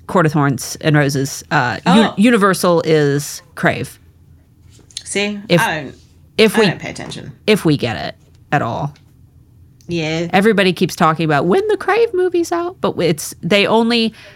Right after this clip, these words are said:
Speaker 1: Universal has purchased rights, which only means that no one else is allowed to make it.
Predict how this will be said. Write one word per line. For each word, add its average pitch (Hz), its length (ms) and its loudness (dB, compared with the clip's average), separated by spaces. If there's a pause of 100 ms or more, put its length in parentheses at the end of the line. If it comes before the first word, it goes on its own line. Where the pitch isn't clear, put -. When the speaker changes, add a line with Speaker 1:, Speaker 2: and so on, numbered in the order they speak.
(720)
Speaker 1:
Universal 220 580 2
has 180 140 0
purchased 175 460 -2
rights, 160 440 0
which 175 220 0
only 185 260 2
means 139 580 -2
that 180 140 0
no 156 120 2
one 147 120 2
else 143 220 0
is 151 140 0
allowed 139 340 0
to - 80 -2
make 127 260 -2
it. - 160 -8